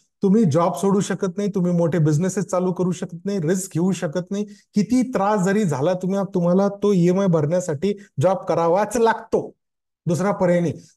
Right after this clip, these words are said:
मग अशा वेळेला लाखो रुपये आपण कसे वाचवू शकतो व्याजदरांमधून आणि कसे वीस वीस, तीस तीस वर्षाचे loan आपण दहा वर्षाचे आत फेडू शकतो, हे तुम्हाला मी शिकवणार आहे.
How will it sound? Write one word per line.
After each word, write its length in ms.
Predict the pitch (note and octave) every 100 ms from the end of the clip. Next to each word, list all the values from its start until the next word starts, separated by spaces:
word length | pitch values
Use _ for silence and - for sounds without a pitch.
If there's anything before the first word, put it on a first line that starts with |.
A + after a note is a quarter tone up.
| -
मग 120 | A#3+ E3+
अशा 340 | F3 - C#4
वेळेला 500 | A#3 G3+ G3 G3 A#3 - _ _ -
लाखो 520 | C#3 E3+ F#3+ - D4+
रुपये 280 | B3 - A3
आपण 320 | G#3+ A3 A3+
कसे 280 | A3+ - A#3+
वाचवू 380 | G#3+ E3 G3+ A3
शकतो 360 | - - G3
व्याजदरांमधून 800 | F#3 F3+ F#3 F#3 F#3+ F#3 G#3 G#3+ - - _
आणि 180 | E3+ A#3
कसे 520 | A#3 G#3 - B3 C4+
वीस 440 | A3 C#3 F#3 G3+ A#3+
वीस, 240 | A#3 -
तीस 220 | A3 -
तीस 180 | C4+ A3+
वर्षाचे 560 | G3+ F#3 G#3+ A#3 G3+ D3
loan 220 | F3+ G#3
आपण 260 | F3 G3+
दहा 200 | C#3+ C#3
वर्षाचे 340 | F3 F3+ F#3 F3+
आत 120 | E3+ -
फेडू 140 | E3+ F3+
शकतो, 440 | E3 - F#3 F#3 - G3+
हे 60 |
तुम्हाला 300 | A#3+ A3 A3
मी 120 | G#3+
शिकवणार 340 | G#3 - C#3+ A#2
आहे. 120 | G2+